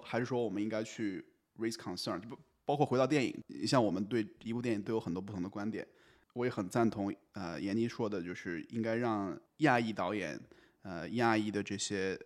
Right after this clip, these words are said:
cast 去 express 更多的 diversity in topics。那是不是代表我们需要去，呃，mute 这些看似是 stereotype 的东西？还是说我们应该鼓励大家，如果你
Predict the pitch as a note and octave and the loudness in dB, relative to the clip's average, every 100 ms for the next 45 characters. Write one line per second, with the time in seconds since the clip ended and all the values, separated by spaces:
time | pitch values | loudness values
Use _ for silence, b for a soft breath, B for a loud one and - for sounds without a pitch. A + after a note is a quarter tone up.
0 | - - B2 F#2+ - - - - G#2+ - | -14 -2 0 2 -2 -12 -10 -6 -6 -2
1 | D3 - D#3 C3+ C#3 A#2+ G2 G#2+ C3+ G#2 | -2 -2 -2 0 0 0 -2 -2 -4 -6
2 | - - F2+ - C3 - - - - - | -10 -10 -10 -4 -6 -6 -8 -10 -12 -18
3 | _ _ _ _ _ _ _ _ - C#3 | _ _ _ _ _ _ _ _ -2 0
4 | - D#3 B2 C3 A#2+ C3+ A#2 A2+ - A2 | 2 2 2 2 4 4 4 2 0 -4
5 | - A#2+ G#2+ - A2+ G2+ - - _ G2 | -2 0 0 -2 -2 0 -2 -10 _ -4
6 | F#2 A2+ D#3+ - - - - - _ _ | 0 6 6 6 0 -6 -8 -18 _ _
7 | _ _ _ _ _ - B2+ A#2+ A#2 - | _ _ _ _ _ -4 0 2 0 4
8 | C#3 A#2+ A2+ - A2+ - D3+ D3+ G#2+ D2+ | 4 4 -2 -2 -4 -2 0 2 0 -4
9 | - C2+ - - - - B2+ C3 C3 A2+ | -8 -12 -12 -14 -20 -4 0 2 4 4
10 | G#2+ A#2 A#2+ A#2+ B - G#2+ G#2 B2 A#2+ | 2 2 2 0 B -12 -6 -2 0 0
11 | A2+ A#2+ A#2 B2 C#3+ C3 G#2+ | 2 4 2 4 6 6 6